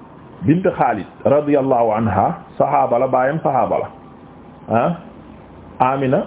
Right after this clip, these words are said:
bint, euh, Khalid la tuddoon. Ibn Sa'id, Khalid ibn Sa'id, ndaw baax. Radiyallahu anhu. Anna Rasulullah sallallahu alayhi wa sallam utiya bi kiswa. Mu ne Yonent bi sallallahu alayhi wa sallam dañ ko indil benn yére. Fiha khamisa. Yére boo xamante ne daa am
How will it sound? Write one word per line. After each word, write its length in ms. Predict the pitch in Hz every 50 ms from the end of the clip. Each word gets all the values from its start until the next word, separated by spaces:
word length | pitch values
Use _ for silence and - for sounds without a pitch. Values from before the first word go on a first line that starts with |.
| - 110
bint, 260 | 113 123 135 131 139
euh, 640 | 123 123 - - - - - - - - 110 113 - - - -
Khalid 340 | - 104 113 113 117 107 104
la 80 | 104 92
tuddoon. 300 | - 92 82 82 76 - - - - - - - - - - - - - - - - - - -
Ibn 180 | 98 107 113 110
Sa'id, 320 | 110 117 101 92 - - - - - - - -
Khalid 280 | 95 101 110 113 110 113
ibn 220 | 110 104 104 104
Sa'id, 360 | 101 104 95 101 131 156 - - - - - - - - - - - - - - - - - 85
ndaw 220 | 92 110 107 101
baax. 280 | 92 85 - - - - - - - - - - - - - -
Radiyallahu 540 | 107 117 139 139 135 127 123 120 120 117 107
anhu. 100 | - - -
Anna 240 | 220 254 - 269 262
Rasulullah 540 | 254 240 247 240 233 226 208 208 196 185 -
sallallahu 0 |
alayhi 240 | 196 180 180 175
wa 0 |
sallam 220 | 170 156 156 - -
utiya 300 | 269 - 226 208 185 165 151
bi 80 | 143 - - -
kiswa. 360 | 254 220 - - 113 - - - - - - - - - -
Mu 140 | 139 185 226
ne 60 | 254
Yonent 180 | 262 262 277 277
bi 60 | 294
sallallahu 100 | 254 247
alayhi 160 | 233 240 233
wa 80 | 214 208
sallam 180 | 214 196 180
dañ 100 | 185 196 180
ko 60 | 214
indil 180 | 208 202 190 160
benn 200 | 156 151 156 151
yére. 300 | 139 139 131 120 107 95 - - - - - -
Fiha 300 | 170 185 190 170 160 156 147 - - -
khamisa. 800 | - 156 160 160 180 196 190 180 165 147 135 - - 131 107 95 73 60 57 53 - - - - - - - - - - - - - - - - - - - - - - -
Yére 320 | 139 175 240 294 311 302 302
boo 180 | 277 262 262 262
xamante 320 | 247 254 254 240 233 - 214 190
ne 100 | 196 190
daa 200 | 180 190 202 -
am 240 | - 190 202 302 -